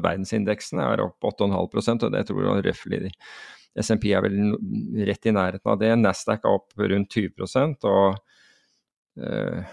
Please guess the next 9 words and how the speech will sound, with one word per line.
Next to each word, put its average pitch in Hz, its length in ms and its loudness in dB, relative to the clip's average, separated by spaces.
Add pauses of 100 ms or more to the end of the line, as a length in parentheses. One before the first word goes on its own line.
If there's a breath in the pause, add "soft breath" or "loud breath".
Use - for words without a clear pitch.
(140)
her 101 240 2
i 101 80 2 (140)
Norge 98 400 4
så 95 160 2
er, 98 140 2 (500 soft breath)
eh, 101 240 -4
Oslo 101 320 -2
børsindeksen 95 640 -2
opp 95 220 -2